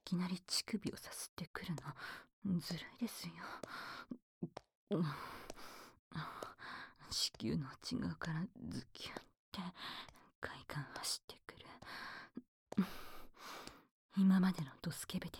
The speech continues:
クニック、うまく使いこなせてますね。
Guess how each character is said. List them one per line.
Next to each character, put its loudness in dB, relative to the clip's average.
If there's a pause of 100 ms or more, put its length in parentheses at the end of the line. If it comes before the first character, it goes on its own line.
ク -4
ニ -4
ッ -14 (140)
ク、 -10 (800)
う 12
ま 12
く -4
使 -2
い 0
こ 2
な 4
せ -2
て -6
ま -10
す -10
ね。 -10